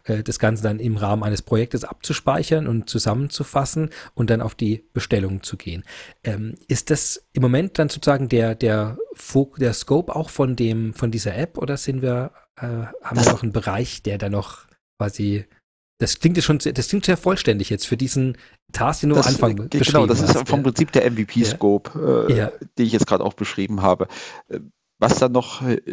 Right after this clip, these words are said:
Speaker 2: über die Zeit dann hinzugekommen ist, ist zum Beispiel n-, eine weitere Einstiegsvariante, dass man über sogenannte Texturen geht, ne? Weil der Kunde clustert Farben immer in Texturen. Das ist, dass man darüber nochmal einsteigen kann. Das ist ein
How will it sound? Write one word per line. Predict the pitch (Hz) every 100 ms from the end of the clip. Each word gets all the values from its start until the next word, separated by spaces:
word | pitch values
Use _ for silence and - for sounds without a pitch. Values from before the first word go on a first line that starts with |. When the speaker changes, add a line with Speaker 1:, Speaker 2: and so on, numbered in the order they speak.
| - -
Speaker 2:
über | - 120 113
die | 104
Zeit | - 113 127
dann | 110
hinzugekommen | 101 - 147 175 - 127 123 110
ist, | 110
ist | 107 -
zum | 101
Beispiel | 101 - 107 -
n-, | 104 - 107 87
eine | 101
weitere | 101 110 101
Einstiegsvariante, | 73 110 - - 113 - 104 101 98 104 101
dass | 98
man | 107
über | 98 101
sogenannte | - 101 101 95 95
Texturen | - - - - 110 110
geht, | 98 95 -
ne? | 127 135
Weil | 123
der | 101
Kunde | - 107 113 107 - _ _
clustert | - 101 117 - 110
Farben | - 95 104 113
immer | 107 90
in | 101
Texturen. | 101 - - 120 120
Das | 98
ist, | 107 - - - _ _ _ _ _ _ _ _ -
dass | 107
man | 104
darüber | 101 110 104
nochmal | 98 90 92
einsteigen | 104 - 98 92
kann. | 98 95
Das | 95
ist | 120 113
ein | 110